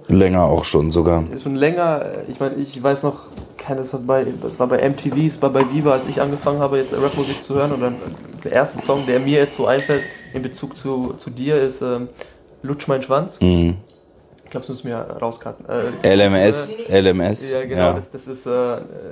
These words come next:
Speaker 2: wenn du jetzt so mal vergleichst, so, Lutsch mein Schwanz, was ist denn jetzt der Song, wo du sagen würdest, ey, nee, das ist, äh, einer der schönsten,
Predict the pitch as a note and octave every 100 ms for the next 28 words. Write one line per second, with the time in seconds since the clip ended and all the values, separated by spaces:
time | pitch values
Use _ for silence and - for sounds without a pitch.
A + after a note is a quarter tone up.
0 | - - _ _ C3 C3+ C#3+ C#3+ C#3+ C3+
1 | C3+ C3+ B2 D3+ D#3+ D#3+ D3 - - -
2 | C#3 D#3 - C3+ C#3 D3 - - B2+ -
3 | - D3+ C#3+ C#3 C3+ - C3+ D3+ C#3 C3
4 | B2 B2+ C#3 C3 C3 C3 C3 C3 B2 -
5 | B2 B2 B2+ - - - - - B2+ B2
6 | B2+ C3 - C3+ D3 - D#3 D#3